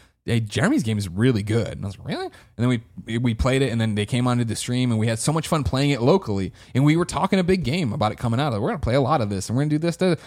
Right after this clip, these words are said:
But then it came out right in the heat of, "Okay, now we're going to a million conventions, this, and," and, like, it would be one of those things you'd come back and, like, we'd all get back and you just want some alone time. You, you put that game in, but you're getting your teeth kicked in. Like, I,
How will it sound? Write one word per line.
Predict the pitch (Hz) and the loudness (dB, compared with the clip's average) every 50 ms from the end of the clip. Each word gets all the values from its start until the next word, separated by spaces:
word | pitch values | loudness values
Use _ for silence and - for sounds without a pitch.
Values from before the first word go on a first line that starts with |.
| - - - | -14 -4 -2
But | 110 107 - | -2 0 0
then | - 98 107 | 0 0 0
it | 123 110 | 0 0
came | - - 127 120 123 | -2 -2 0 2 2
out | 127 127 131 135 - | 4 4 2 2 0
right | 95 104 107 117 131 - | 0 2 2 2 2 2
in | 131 135 | 0 -2
the | 135 127 | -2 0
heat | - - 156 156 113 | 0 2 2 2 4
of, | 113 113 107 98 - | 4 2 2 2 0
"Okay, | - 196 190 175 143 | -2 0 2 2 2
now | 135 131 143 190 220 | 2 2 4 4 4
we're | 202 185 | 4 4
going | 190 185 185 185 170 | 4 4 2 2 2
to | 170 170 160 - | 0 0 2 2
a | 135 | 2
million | 143 143 147 165 175 175 170 160 | 4 4 4 4 4 2 2 2
conventions, | 165 165 139 135 127 117 - 120 110 107 | 2 4 4 4 2 0 -2 -2 -2 0
this, | 110 113 131 143 - | 2 2 2 2 2
and," | 175 151 143 - - - - 127 | 0 0 -2 -4 -6 -10 -8 -4
and, | 131 | -2
like, | 135 131 127 - - _ _ _ | 0 0 -2 -4 -10 _ _ _
it | 120 127 | 0 2
would | 131 123 | 2 4
be | 123 156 | 4 4
one | 170 175 170 | 4 4 4
of | 160 | 4
those | 147 - | 4 4
things | 170 165 147 139 | 4 4 4 4
you'd | 160 151 | 2 2
come | - 170 143 131 | 2 0 2 4
back | 139 143 151 151 147 - | 4 4 2 0 0 0
and, | 131 117 | 0 2
like, | 117 110 107 104 - - - - - - - - - | 2 2 0 -2 -4 -10 -20 -20 -20 -20 -20 -8 0
we'd | 123 127 131 | 2 4 6
all | 131 139 147 | 6 6 6
get | 147 135 - | 4 2 2
back | - 135 139 139 - | 0 0 0 -2 -2
and | 131 | 0
you | 120 120 | -2 0
just | - | 0
want | 151 139 120 | 0 0 2
some | 131 117 | 2 2
alone | 113 117 123 127 123 | 4 4 2 2 2
time. | 143 131 123 123 | 0 0 0 0
You, | 117 92 85 107 113 - | -2 -2 -4 -6 -4 -2
you | 127 135 - | -2 2 2
put | - - | 2 2
that | 160 143 127 | 0 -2 -2
game | 127 131 151 | -2 0 0
in, | 175 170 135 | 2 0 0
but | 123 | 0
you're | 113 117 | -2 -2
getting | 139 127 120 | -2 -2 -4
your | 107 | -6
teeth | - - - - 147 156 - | -6 -6 -2 -2 -2 -2 -2
kicked | - 113 104 - | -4 -6 -4 -2
in. | 98 95 107 | -2 0 0
Like, | 127 127 | 2 4
I, | 143 165 175 | 4 4 2